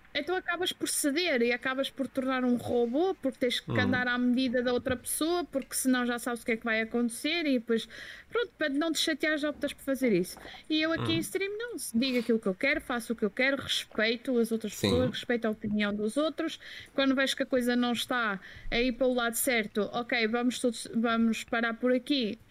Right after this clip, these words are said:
Speaker 1: respeito toda a gente, acabou-se o assunto.
Speaker 2: Uhum.
Speaker 1: Eh, consigo gerir, percebes?
Speaker 2: Sim.
Speaker 1: E consigo, e consigo ser eu, sem
Speaker 2: Uhum.
Speaker 1: qualquer tipo de represálias.
Speaker 2: Ok, muito bem.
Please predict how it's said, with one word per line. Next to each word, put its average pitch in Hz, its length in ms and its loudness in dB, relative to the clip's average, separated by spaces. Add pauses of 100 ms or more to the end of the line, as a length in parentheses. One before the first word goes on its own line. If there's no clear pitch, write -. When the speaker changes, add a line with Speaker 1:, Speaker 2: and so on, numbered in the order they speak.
(180)
Speaker 1:
respeito 226 440 0
toda 240 200 2
a 240 60 0
gente, 240 400 2
acabou-se 226 480 0
o 254 40 2
assunto. 320 460 -4 (140)
Speaker 2:
Uhum. 107 320 -2
Speaker 1:
Eh, 311 500 2
consigo 285 400 -2
gerir, 254 440 0
percebes? - 680 -6 (100)
Speaker 2:
Sim. 127 400 0
Speaker 1:
E 311 320 0
consigo, 349 720 -2
e - 120 -6
consigo 370 1040 -4 (260)
ser 381 300 4
eu, 381 280 4 (360)
sem 311 360 0
Speaker 2:
Uhum. 294 120 4
Speaker 1:
qualquer 311 240 4
tipo 285 180 -2
de 311 80 0
represálias. 262 920 0 (840)
Speaker 2:
Ok, - 340 4 (380)
muito 180 540 6
bem. 123 260 8